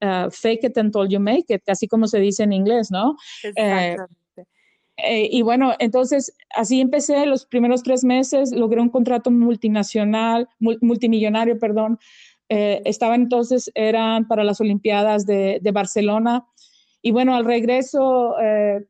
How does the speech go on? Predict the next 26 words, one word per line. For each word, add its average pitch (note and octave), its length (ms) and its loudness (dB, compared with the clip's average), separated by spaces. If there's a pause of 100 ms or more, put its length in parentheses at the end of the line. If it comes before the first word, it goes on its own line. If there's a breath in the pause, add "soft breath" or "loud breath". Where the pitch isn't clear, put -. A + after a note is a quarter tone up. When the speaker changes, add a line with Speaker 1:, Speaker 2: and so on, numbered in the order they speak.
Speaker 1:
el A3 120 -4
director G#3+ 360 0
general A3 440 2
de G#3+ 180 2
A G#3+ 80 -2
T A3+ 140 0
and G#3 140 0
T A3+ 380 2
está G#3 340 -2
de G#3 80 2
visita G#3 760 0
por F#3+ 140 -2
primera G3+ 460 0
vez G#3 260 0
en G3+ 100 2
Europa. G#3 480 0 (200)
Estaban G#3 400 0
las, G3 280 -2
las G3 200 0
oficinas G3+ 460 0
de, F#3+ 400 2
del F#3+ 320 0
headquarters G#3 500 -2
para G3 180 0
Europa G3 500 0
en, F#3+ 340 -4